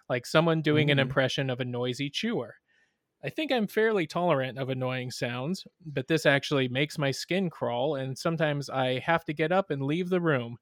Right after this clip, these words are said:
Speaker 1: The old coworker and I have both talked to each other about it, but we don't know how to handle it with, uh, handle it with the chewer herself. Should we say something?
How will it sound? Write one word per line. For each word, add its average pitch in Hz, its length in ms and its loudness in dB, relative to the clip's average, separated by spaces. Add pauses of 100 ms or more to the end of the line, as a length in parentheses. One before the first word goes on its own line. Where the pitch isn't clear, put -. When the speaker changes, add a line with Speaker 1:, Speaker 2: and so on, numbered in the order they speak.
(520)
Speaker 1:
The 139 120 2
old 151 220 4
coworker 156 600 4
and 123 120 0
I 127 260 0
have 127 340 -2
both 170 260 0
talked - 340 -2
to 135 120 0
each 123 160 -4
other 120 260 0
about 120 320 -2
it, 165 160 -2 (340)
but 151 120 4
we 143 120 2
don't 190 280 4
know 190 140 6
how 175 120 4
to 175 100 6
handle 170 400 4
it 127 140 -2
with, 135 240 0 (420)
uh, 123 380 2
handle 185 340 6
it 127 80 0
with 131 120 -10
the 127 100 -4
chewer 151 400 2
herself. 147 580 0 (380)
Should 135 220 2
we 127 120 -2
say 131 300 2
something? 214 560 -2